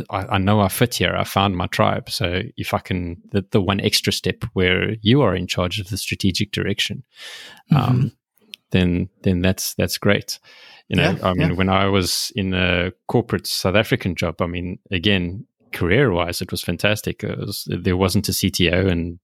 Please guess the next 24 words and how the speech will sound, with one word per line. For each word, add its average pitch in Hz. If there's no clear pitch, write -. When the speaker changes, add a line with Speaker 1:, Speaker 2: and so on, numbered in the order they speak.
Speaker 1:
us 92
architects -
were 87
pretty 87
much -
as, 82
as -
high 87
as 85
you 85
get -
in 90
the 90
organization, 85
um, 82
doing 92
international 87
work, 95
but 87
it 95
wasn't 92
a 95
SaaS 117
company. 101